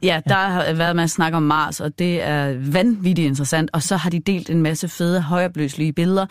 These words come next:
Speaker 1: som man kan bruge som wallpapers.
Speaker 2: Mm.
Speaker 1: Og jeg har lige
Speaker 2: Ja.
Speaker 1: lagt et super lækkert billede af
Speaker 2: Mhm.
Speaker 1: Mars og en rumraket og sådan noget ind på min computer.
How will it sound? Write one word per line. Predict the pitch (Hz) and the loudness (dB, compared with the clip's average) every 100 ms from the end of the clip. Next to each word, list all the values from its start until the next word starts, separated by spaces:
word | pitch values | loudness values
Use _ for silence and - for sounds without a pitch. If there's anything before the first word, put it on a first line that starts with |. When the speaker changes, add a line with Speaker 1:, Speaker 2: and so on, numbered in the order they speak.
| - - | -8 -12
Speaker 1:
som | - 165 | -2 2
man | 156 | 2
kan | 147 | 2
bruge | 151 165 | 0 0
som | 175 | 2
wallpapers. | 147 143 139 127 127 113 | 2 0 0 0 0 -2
Speaker 2:
Mm. | 147 | -2
Speaker 1:
Og | |
jeg | 151 | 0
har | 156 | 2
lige | 165 | 2
Speaker 2:
Ja. | 180 | 2
Speaker 1:
lagt | 143 147 | 0 -2
et | 151 | -8
super | - - 220 - 160 | -6 -2 -2 0 0
lækkert | 156 143 151 139 | 2 0 0 -2
billede | 147 135 147 143 - | -2 0 0 -2 -2
af | 131 127 131 | -2 0 2
Speaker 2:
Mhm. | |
Speaker 1:
Mars | 139 135 - - | 2 0 -4 -6
og | 143 | -2
en | 135 | -2
rumraket | 131 135 135 135 | 0 -2 -2 -8
og | - | -8
sådan | - | -6
noget | 127 | -6
ind | 123 | -6
på | - | -4
min | 127 120 | -6 -4
computer. | 123 - 127 | -6 -4 -4